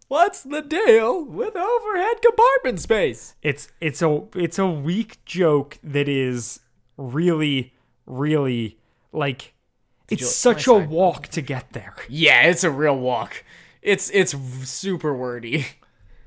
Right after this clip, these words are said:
Speaker 1: I th-, I swore, I could have sworn you were talking about the, <laughs> "I would love to stay in chat, but that would keep me from leaving." <laughs>
Speaker 2: Which is a good joke.
Speaker 1: Yeah, I thought that was hilarious. <laughs>
Speaker 2: It, it comes across as kinda Rodney Rathbone-y.
Speaker 1: Yeah, exactly.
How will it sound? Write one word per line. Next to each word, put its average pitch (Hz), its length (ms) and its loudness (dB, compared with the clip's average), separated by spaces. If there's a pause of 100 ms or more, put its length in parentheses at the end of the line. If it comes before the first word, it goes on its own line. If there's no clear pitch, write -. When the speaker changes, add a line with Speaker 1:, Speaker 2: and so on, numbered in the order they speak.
(800)
Speaker 1:
I 175 140 6
th-, 160 180 -6
I 165 140 6
swore, 143 640 0
I 147 120 -6
could 190 140 -2
have 131 100 0
sworn 135 420 -8
you 123 100 -8
were 123 120 -8
talking 123 360 -6
about 123 320 -6
the, 143 540 0
<laughs> - 60 -10
"I 165 100 6
would 202 180 6
love 185 300 2
to 175 80 -6
stay 170 300 6
in 160 100 -2
chat, 151 320 4
but 156 120 -8
that 156 140 0
would 151 120 -10
keep 175 180 -6
me 160 80 -2
from 156 260 -10
leaving." 147 500 -4
<laughs> - 120 -14
Speaker 2:
Which - 400 0
is 233 160 6
a 240 60 2
good 190 260 0
joke. 117 220 -8
Speaker 1:
Yeah, 170 180 8
I 156 80 8
thought 196 160 0
that 143 120 4
was 127 100 -2
hilarious. 131 520 2
<laughs> - 20 6
Speaker 2:
It, 170 640 2
it - 240 -10
comes 208 340 -6
across 175 540 -4
as 160 140 -8
kinda 147 320 -6
Rodney 131 340 -4
Rathbone-y. 117 720 -8
Speaker 1:
Yeah, 180 360 8
exactly. 151 760 2